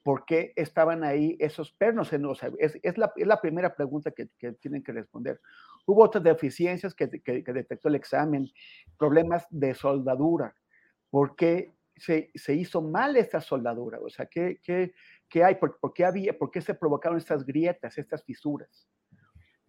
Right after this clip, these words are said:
Eh, a mí me parece que a quien le va a caer más directo el trancazo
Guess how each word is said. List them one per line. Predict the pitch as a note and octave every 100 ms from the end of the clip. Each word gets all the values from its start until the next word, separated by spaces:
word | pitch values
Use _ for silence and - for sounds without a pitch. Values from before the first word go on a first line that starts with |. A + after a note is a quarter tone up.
| -
Eh, | D#3 D3 D3 D3 D3 D3 D3+ - _ _ _ _ _ -
a |
mí | E3
me | A3+
parece | A#3 F#3+ G#3
que | E3+
a | C#3+
quien | C#3 C3+
le | C3
va | D#3
a | F#3+
caer | E3+ E3
más | D3+ D#3+ E3+ _
directo | C#3 C#3+ D#3 D#3 B2+
el | B2
trancazo | - D#3 D3+ D3 - E3+